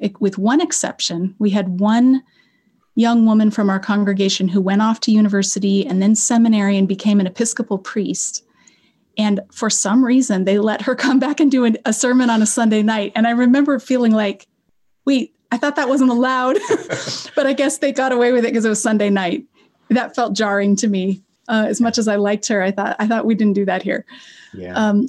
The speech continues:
Speaker 1: so I didn't grow up thinking that it was a possibility for me to be in that kind of ministry. I felt called to missions at a young age, but I, but I didn't think of myself, I didn't think of pastoral ministry as a possibility.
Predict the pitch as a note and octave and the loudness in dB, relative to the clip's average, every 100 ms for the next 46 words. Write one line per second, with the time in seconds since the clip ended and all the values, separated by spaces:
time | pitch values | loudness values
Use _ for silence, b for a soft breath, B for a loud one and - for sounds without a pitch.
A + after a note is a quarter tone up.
0 | - - C4+ B3+ C#4 E4+ D4+ A3 A#3 A#3 | -4 -4 -2 0 0 2 0 2 0 2
1 | A#3 G#3 - - - A#3+ A3+ - G#3 F#3 | 0 -2 -6 -12 0 0 0 -6 -4 -2
2 | E3+ G3+ A3 _ _ _ B3+ G3 F#3+ F3+ | -2 -2 -6 _ _ _ -6 -4 -2 -4
3 | - G3+ G3 F3+ - - G3 - F3+ G#3 | -4 -4 -4 -6 -8 -6 -4 -6 -6 -4
4 | G#3 F#3 E3+ - - F#3+ F#3+ F#3 F#3+ F3+ | -2 -2 -4 -6 -2 -2 -2 -4 -4 -4
5 | E3+ E3 - F#3 F3 F3+ F3+ E3+ - - | -4 -6 -8 -8 -6 -6 -6 -6 -8 -10
6 | - B B B G3+ B3+ C4 - A#3+ A#3 | -12 B B B -4 -4 -6 -4 -4 -2
7 | G#3+ F#3+ F#3 - C4+ C4+ - B3 A#3+ A#3+ | -2 0 -2 0 2 2 0 0 0 2
8 | A#3+ A#3+ C4 - B B B - A3 A3 | 2 2 0 -4 B B B -2 2 2
9 | - - G#3 G#3+ A3 A#3 C#4+ - _ - | 0 -2 -2 0 2 2 0 -4 _ -4
10 | B3 A#3+ A3+ G3 - G3 F#3+ - - _ | -2 0 0 0 0 -2 -4 -8 -20 _
11 | G#3 B3+ B3+ A#3+ G3+ - _ _ _ _ | 0 0 2 0 -2 -6 _ _ _ _
12 | _ - G#3+ G#3+ - B3+ B3+ A#3+ G3+ F3+ | _ -10 -6 -4 -2 0 2 2 2 0
13 | E3 - F#3 E3+ F3 F3 - F3+ - F#3+ | -4 -6 -4 -2 -4 -8 -6 -6 -4 -2
14 | G3 E3+ D#3 | -2 -2 -4